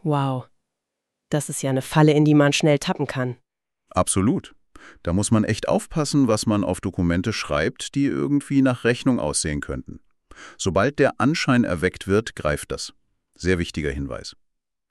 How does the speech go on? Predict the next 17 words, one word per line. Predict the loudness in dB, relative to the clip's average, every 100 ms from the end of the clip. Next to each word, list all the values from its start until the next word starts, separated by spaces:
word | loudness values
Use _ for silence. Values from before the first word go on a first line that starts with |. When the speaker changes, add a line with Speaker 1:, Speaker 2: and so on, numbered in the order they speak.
| -20 -20 -20 _
Speaker 2:
Und | 2 2 0
noch | -2 0
ein | 0 0
Umsatzsteuerthema | 2 2 2 2 0 -2 0 0 -2 -4 -2
zum | -4 -6
Schluss. | -2 -2 -4 -8 _ _ -20 _ _ _ 0
Online-Veranstaltungen. | 4 4 4 2 0 -2 -4 -4 -4 -4 -4 -10 -12 -18 _ _ _ _
Livestream | -2 -2 0 0 2 2 0 -6
versus | -4 -2 0 -2
Aufzeichnung. | -2 -4 -4 -6 -6 -10 -14 _ _ _ _ _
Macht | -10 -6 -6
das | 0
einen | 0
Unterschied? | 2 0 -2 -4 -12 -14 _ _ _ _ _
Ja, | -6 -4 -2 -6 -8 _ _ _
einen | 0 2 0
erheblichen. | -4 -4 -4 -4 -10 -12